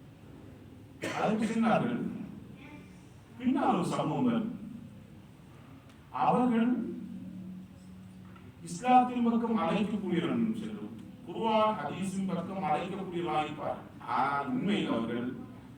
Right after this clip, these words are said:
குர்ஆனையும் ஹதீஸையும் முதுகுக்கும், முதுகுக்கு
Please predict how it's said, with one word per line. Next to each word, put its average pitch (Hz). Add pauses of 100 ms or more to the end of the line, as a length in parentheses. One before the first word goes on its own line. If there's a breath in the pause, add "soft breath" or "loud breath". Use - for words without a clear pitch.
குர்ஆனையும் 160
ஹதீஸையும் 135 (680 loud breath)
முதுகுக்கும், 196 (180)
முதுகுக்கு 185